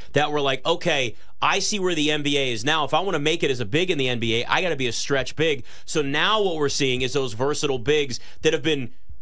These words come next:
growing up and training to be able to play in today's N B A. It's now actually translated into what we're seeing on the court. So the bigs are coming back. They just look, it's like they disappeared for a while. They went in a phone booth and they transformed into Superman. And they've completely changed, and now this is what we get today.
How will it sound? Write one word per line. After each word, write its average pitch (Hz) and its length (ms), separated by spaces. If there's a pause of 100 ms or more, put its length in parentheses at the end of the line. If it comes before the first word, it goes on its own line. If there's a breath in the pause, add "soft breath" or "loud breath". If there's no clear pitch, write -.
growing 175 420
up 202 200
and 143 120
training 240 520
to 160 120
be 151 60
able 143 140
to 131 60
play 143 280
in 123 60
today's 123 320
N 117 160
B 113 160
A. 107 180 (160 loud breath)
It's 151 200
now 170 180
actually 160 240
translated 151 640
into 139 140
what 131 140
we're 113 140
seeing 131 260
on 117 140
the 107 80
court. 185 320 (160 loud breath)
So 190 120
the 175 60
bigs 202 300
are 180 60
coming 147 300
back. 185 300 (200 loud breath)
They 180 120
just 190 220
look, 175 180
it's 160 80
like 160 200 (160 loud breath)
they 139 100
disappeared 190 560
for 180 120
a 170 60
while. 160 380 (120 loud breath)
They 143 120
went 170 180
in 175 80
a 156 60
phone 175 280
booth 165 220
and 143 80
they 147 80
transformed 160 680
into 147 180
Superman. 113 520 (220 soft breath)
And 156 140
they've 156 180
completely 156 440
changed, 139 340
and 117 80
now 127 160
this 123 100
is 120 80
what 117 140
we 113 80
get 104 160
today. 87 320